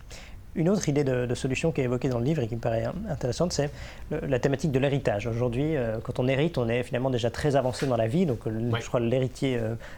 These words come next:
Speaker 1: moyen en France a plus de cinquante ans, hein, si
Speaker 2: Ouais.
Speaker 1: je me souviens bien, alors qu'on a plutôt en tête que quand on hérite, on a vingt et trente ans, donc c'est plus du tout, euh, le
Speaker 2: C'est
Speaker 1: cas.
Speaker 2: fini, ça, oui,
Speaker 1: Et
Speaker 2: effectivement.
Speaker 1: ce que vous présentez comme, euh, solution, c'est de rendre déjà beaucoup plus, euh, fluide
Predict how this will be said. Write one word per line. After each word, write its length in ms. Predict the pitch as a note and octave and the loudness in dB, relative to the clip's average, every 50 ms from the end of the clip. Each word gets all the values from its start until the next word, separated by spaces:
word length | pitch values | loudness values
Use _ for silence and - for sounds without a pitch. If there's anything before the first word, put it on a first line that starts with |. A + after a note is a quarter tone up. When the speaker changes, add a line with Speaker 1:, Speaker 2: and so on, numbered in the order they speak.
| - - | -6 -2
Speaker 1:
moyen 260 | B2+ B2 B2+ C#3 C#3 | 2 2 2 2 2
en 60 | B2+ | 0
France 280 | - - - C#3 C#3 - | 0 0 0 -2 0 0
a 40 | A2+ | -4
plus 140 | - C#3+ B2 | -4 -4 -4
de 40 | |
cinquante 320 | - C3+ A2+ - A#2 G2+ - | -4 -4 -4 -4 -4 -2 0
ans, 160 | C3+ D3 C#3 | 0 0 0
hein, 40 | A#2+ | 0
si 60 | A#2 | -2
Speaker 2:
Ouais. 40 | A#2 | -2
Speaker 1:
je 60 | - | -2
me 60 | A#2 A2+ | -2 -2
souviens 240 | - A#2 A2 G#2+ | -2 -2 -2 -2
bien, 260 | G#2 A2+ B2+ F3 F#3+ - - - - - | 0 2 2 2 0 -2 -6 -14 -10 -4
alors 180 | - B2 G#2+ - | -2 -2 -2 -4
qu'on 440 | - - B2 A2 G#2+ G#2+ A2 A2+ A2+ | -6 -6 -4 -2 0 0 0 2 2
a 60 | A#2 A2+ | 0 0
plutôt 260 | - - A#2 - C#3+ | -2 -4 -2 0 0
en 80 | B2 A#2 | 0 2
tête 240 | - C3+ C3+ - | 0 0 -2 -2
que 80 | - - | -4 -10
quand 180 | - - - C3+ | -10 -6 -2 0
on 60 | A#2 | 0
hérite, 300 | A#2 A#2 C#3 C3+ C3 - | 2 2 2 0 0 -2
on 80 | A2+ | -2
a 100 | A2 A2 | -2 0
vingt 220 | G#2+ G#2 C3+ C3+ C#3+ | 0 0 0 0 0
et 80 | C3 | -2
trente 260 | A2 - - A#2 G#2+ - | -2 -2 -4 -4 -4 -2
ans, 80 | D3+ | -4
donc 140 | C#3+ A#2+ - | -4 -4 -4
c'est 80 | - A#2 | -6 -8
plus 140 | - - | -8 -10
du 100 | B2 - | -12 -6
tout, 220 | C3 B2 A#2+ A#2 A2+ | -2 0 0 0 0
euh, 80 | A2 | -2
le 40 | G#2+ G#2 | -2 -4
Speaker 2:
C'est 180 | A2+ - - D#3+ | -2 0 2 2
Speaker 1:
cas. 20 | |
Speaker 2:
fini, 240 | G#3 A#2+ A2+ G#2 F#2+ | 2 0 -2 -4 -4
ça, 120 | F#2+ G2+ G2+ | -6 -8 -8
oui, 60 | G2+ | -8
Speaker 1:
Et 20 | G#2+ | -4
Speaker 2:
effectivement. 280 | - B2 A#2+ A#2+ B2 - | 0 2 2 4 2 2
Speaker 1:
ce 80 | - | 0
que 80 | - C3 | -2 0
vous 180 | B2+ B2 A#2+ | 0 2 0
présentez 380 | A2+ - - D#3 D3 C#3+ - E3 | 0 2 2 2 2 4 2 2
comme, 200 | - C3+ A#2+ A#2 | 2 2 2 2
euh, 120 | A#2+ A#2+ | 2 2
solution, 560 | - - D3+ C3 B2 - - D3 D3+ E3 F3+ F3 | 2 0 0 0 0 0 0 2 2 4 4 2
c'est 160 | - - A2+ | 2 0 -2
de 80 | A2+ | -2
rendre 220 | A2 A2 B2+ C3 B2+ | 0 2 2 2 2
déjà 160 | A#2+ A#2 A2+ | 2 2 2
beaucoup 200 | A2 B2+ - D3+ | 0 0 -2 -4
plus, 300 | C3+ - C3 C3 B2+ A#2+ | -6 -4 -2 0 0 0
euh, 40 | G#2+ | 0
fluide 440 | - - - B2+ D3 G3 A3+ F3+ | -2 -4 -2 2 2 4 4 4